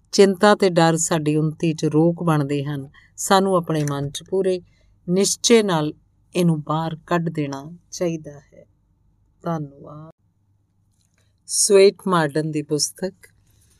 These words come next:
ਆਤਮ ਵਿਸ਼ਵਾਸ ਦਾ ਚਮਤਕਾਰ ਦਾ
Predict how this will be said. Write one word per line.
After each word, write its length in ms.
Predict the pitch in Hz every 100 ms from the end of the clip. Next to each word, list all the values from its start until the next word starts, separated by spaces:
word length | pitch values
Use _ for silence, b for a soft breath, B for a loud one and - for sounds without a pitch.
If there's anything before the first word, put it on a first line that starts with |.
| b b b _ -
ਆਤਮ 420 | 101 - 240 226
ਵਿਸ਼ਵਾਸ 680 | 214 185 - 175 160 151 -
ਦਾ 180 | 156
ਚਮਤਕਾਰ 800 | 151 - 190 185 175 - 156 139
ਦਾ 340 | 127 135 135